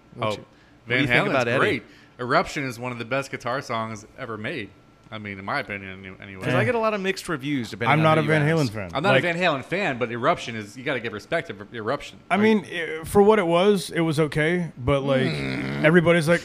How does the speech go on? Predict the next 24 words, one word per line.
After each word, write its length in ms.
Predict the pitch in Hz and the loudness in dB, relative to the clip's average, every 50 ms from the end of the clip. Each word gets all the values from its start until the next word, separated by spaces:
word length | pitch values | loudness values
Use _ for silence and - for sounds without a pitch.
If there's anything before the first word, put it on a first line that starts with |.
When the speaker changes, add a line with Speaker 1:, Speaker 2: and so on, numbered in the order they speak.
| - 180 | -2 -2
Speaker 3:
"Oh, 340 | 208 214 220 214 196 180 | 2 4 6 8 6 6
all 160 | 151 165 185 185 | 6 4 4 2
the," 100 | 170 165 | 2 2
well, 200 | 185 196 202 175 | 4 4 4 4
that's, 320 | 185 202 220 - - - - - - - - - | 2 0 -2 -2 -4 -10 -14 -16 -18 -16 -12 -6
I'm 220 | - 165 190 196 | 0 2 4 4
gonna, 100 | 190 190 151 | 4 4 2
I'm 120 | 139 151 | 2 2
gonna 120 | 170 185 170 | 2 2 2
throw 200 | - 151 147 139 | 4 4 6 6
it 40 | 139 | 4
out 100 | 135 127 | 2 2
like 160 | 131 127 120 | 0 0 2
this. 240 | 147 156 123 - - - | 2 0 0 0 -4 -4
I'm 160 | 123 139 151 143 | -2 0 0 0
a, 100 | 131 113 | 0 0
I 240 | 117 120 117 120 | -2 -4 -4 -4
come 320 | 117 - - 139 135 139 135 | -4 -2 0 0 2 2 0
from 140 | - 131 131 | 0 2 2
a 80 | 127 | 2
metal 260 | 120 117 117 117 123 | 2 2 0 0 -2
guitar 320 | 120 113 107 - 117 113 113 | -4 -4 -4 -4 -4 -4 -2
playing 300 | 110 120 113 107 104 101 | -2 -2 -4 -4 -4 -6
background. 480 | 101 98 98 95 - 107 101 101 98 | -6 -6 -6 -6 -6 -6 -6 -6 -8